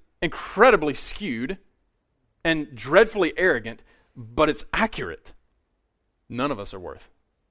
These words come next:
the gospel, but Christ is. And since Christ is, we take the gospel. Think about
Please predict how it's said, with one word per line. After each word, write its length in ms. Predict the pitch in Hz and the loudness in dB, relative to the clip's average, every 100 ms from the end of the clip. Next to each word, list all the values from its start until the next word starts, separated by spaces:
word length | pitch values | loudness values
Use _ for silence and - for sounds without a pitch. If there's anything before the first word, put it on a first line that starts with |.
| _ - | _ -16
the 80 | |
gospel, 520 | 98 87 - - - _ _ _ _ - | -12 -10 -12 -20 -20 _ _ _ _ -4
but 180 | 196 | -4
Christ 580 | - - 196 202 - - - | -4 -10 -8 -8 -12 -16 -14
is. 500 | 135 76 - - - _ _ _ _ - | -12 -14 -20 -20 -20 _ _ _ _ -8
And 140 | 165 | -4
since 220 | 208 196 | -2 -4
Christ 540 | - - 339 277 - - | -8 0 2 2 -2 -10
is, 440 | 107 107 196 - - - | -6 -2 -2 -4 -18 -6
we 180 | 165 180 | -2 -2
take 380 | - 180 196 139 | 0 2 2 2
the 100 | 143 | -2
gospel. 600 | 113 80 - - 58 - _ _ _ _ _ _ _ _ _ _ _ _ _ _ _ _ | -2 -4 -10 -20 -20 -20 _ _ _ _ _ _ _ _ _ _ _ _ _ _ _ _
Think 100 | 233 | -2
about 220 | 220 175 | 0 0